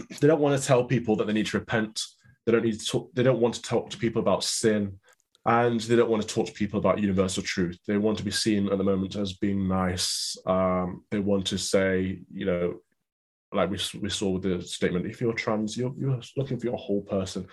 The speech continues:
They want to say, "We are a safe space." They want to say, um,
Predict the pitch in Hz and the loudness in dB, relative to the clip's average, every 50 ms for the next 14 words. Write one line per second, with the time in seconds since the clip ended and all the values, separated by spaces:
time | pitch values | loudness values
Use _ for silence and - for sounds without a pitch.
0 | - _ - 110 110 110 104 98 92 - 110 98 98 90 - - 127 135 127 117 | -16 _ 0 2 2 2 2 0 2 2 2 2 2 0 -2 -2 0 2 2 2
1 | 113 - - - 104 98 95 - - - - 95 92 92 92 - - 107 107 104 | 2 0 -2 0 0 0 0 -2 -8 -6 -2 -2 -2 -2 -2 -4 -2 -2 -2 0
2 | 101 95 - - 104 98 95 92 92 90 - - - - _ - - _ _ _ | -2 -4 -2 0 0 2 2 2 0 0 -4 -10 -20 -20 _ -20 -20 _ _ _
3 | - 92 92 92 90 87 87 87 | 0 0 2 2 2 0 -2 -4